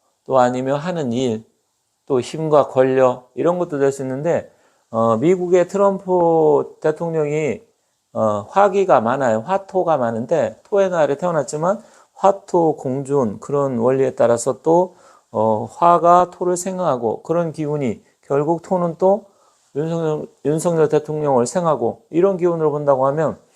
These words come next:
트럼프 대통령하고 관계를 잘 해야 여기서 늪에서 빠져나올 수 있다. 그것을 좀 바짝 신경 써서 하시면 좋을 것 같아요. 그렇지만 어쨌든 이십사 년 운기보다는,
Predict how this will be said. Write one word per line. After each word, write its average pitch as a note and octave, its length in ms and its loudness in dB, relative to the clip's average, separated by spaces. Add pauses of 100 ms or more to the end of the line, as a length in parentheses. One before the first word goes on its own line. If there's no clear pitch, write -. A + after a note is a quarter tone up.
(380)
트럼프 F#3 340 0
대통령하고 C#3+ 960 0
관계를 D3 640 2 (320)
잘 C#3 440 4
해야 D3+ 560 4 (400)
여기서 D3 460 0
늪에서 C#3 440 0
빠져나올 F3+ 480 0
수 B2+ 120 -10
있다. A#2+ 400 -10 (120)
그것을 D3+ 540 -2 (260)
좀 B2+ 480 -6
바짝 C#3+ 320 -4
신경 F3+ 300 -2
써서 C#3 500 -2 (300)
하시면 E3 400 -4
좋을 C#3+ 220 0
것 D3 120 4
같아요. C3 580 0
그렇지만 D3+ 460 -2
어쨌든 F3+ 580 -4
이십사 E3+ 480 -4
년 E3 180 -4
운기보다는, C#3+ 720 -2